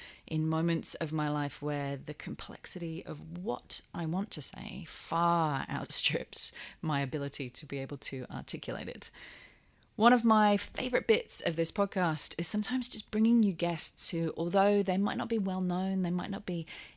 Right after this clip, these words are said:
names on bookshelves that you would recognize, but whose work I genuinely and consistently share with the people closest in my world. And Emily McDowell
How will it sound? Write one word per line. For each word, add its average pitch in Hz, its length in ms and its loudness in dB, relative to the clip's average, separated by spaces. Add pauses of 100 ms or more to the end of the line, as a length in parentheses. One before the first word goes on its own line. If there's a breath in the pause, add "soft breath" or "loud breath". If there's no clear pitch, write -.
names 196 480 2
on 180 160 2
bookshelves 185 540 0
that - 120 -8
you 175 80 -4
would 165 200 -4 (140)
recognize, 156 1000 -2 (880 soft breath)
but 214 120 2
whose 208 280 4
work 190 460 2
I 180 100 -4
genuinely 170 1000 0
and 151 140 -6
consistently 147 680 -4
share 143 640 -2
with 147 140 -6
the - 80 -6
people 123 260 -4
closest - 560 -4
in 135 80 -6
my 131 140 -6
world. - 340 -14 (800 soft breath)
And 139 280 -2 (100)
Emily 185 320 2
McDowell 135 640 -2